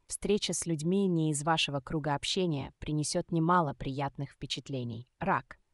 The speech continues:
Вам выпала карта «семёрка Пентаклей». Помните о законе бумеранга. Добрые поступки улучшат карму, а плохие принесут проблемы. Не обижайте тех, кто этого не заслуживает. Лев. Вам выпала карта «королева Мечей».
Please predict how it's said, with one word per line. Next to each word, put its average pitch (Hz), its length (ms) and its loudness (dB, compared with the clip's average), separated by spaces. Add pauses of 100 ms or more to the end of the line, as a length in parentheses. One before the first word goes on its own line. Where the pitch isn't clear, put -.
(500)
Вам 233 240 4
выпала 165 340 2
карта 160 340 0
«семёрка 185 520 2
Пентаклей». 131 680 -2 (640)
Помните 247 400 4
о 170 80 0
законе 185 420 2
бумеранга. 160 680 0 (240)
Добрые 196 340 2
поступки - 540 0
улучшат 160 400 -2
карму, 151 480 4 (120)
а 160 100 -4
плохие 220 440 -2
принесут 151 520 -2
проблемы. 135 560 -2 (420)
Не 190 140 4
обижайте 185 420 2
тех, 277 220 -2
кто - 160 -2
этого 160 240 0
не 160 120 2
заслуживает. 139 800 -4 (1120)
Лев. 185 460 0 (320)
Вам 170 240 4
выпала 185 340 2
карта 202 400 2
«королева 156 480 0
Мечей». 151 580 0